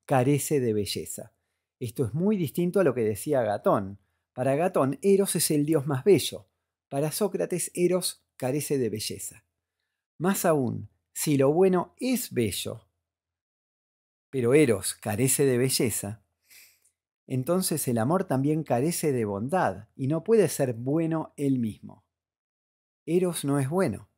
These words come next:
Agatón se rinde diciendo que no puede argumentar contra Sócrates.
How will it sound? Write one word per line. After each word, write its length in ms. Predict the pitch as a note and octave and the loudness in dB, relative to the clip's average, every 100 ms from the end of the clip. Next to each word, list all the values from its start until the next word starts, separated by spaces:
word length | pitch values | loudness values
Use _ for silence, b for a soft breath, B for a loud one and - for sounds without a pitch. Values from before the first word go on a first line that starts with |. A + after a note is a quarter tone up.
| _ _ _ _ _ - | _ _ _ _ _ -8
Agatón 440 | B2+ C#3+ F3 F3+ | 0 2 2 0
se 160 | - D#3+ | 0 0
rinde 360 | F3 E3 D#3 | 2 2 4
diciendo 440 | C3+ A#2 D3 C#3 B2 | 2 2 0 0 2
que 100 | B2+ | 0
no 100 | C#3+ | 2
puede 200 | E3 D3+ | 4 4
argumentar 500 | C3+ A#2+ A2+ C3 B2+ | 4 0 0 -2 -2
contra 260 | B2 A2+ | -4 -4
Sócrates. 720 | A2+ G2+ - D#2 - - - | -6 -6 -10 -16 -18 -20 -20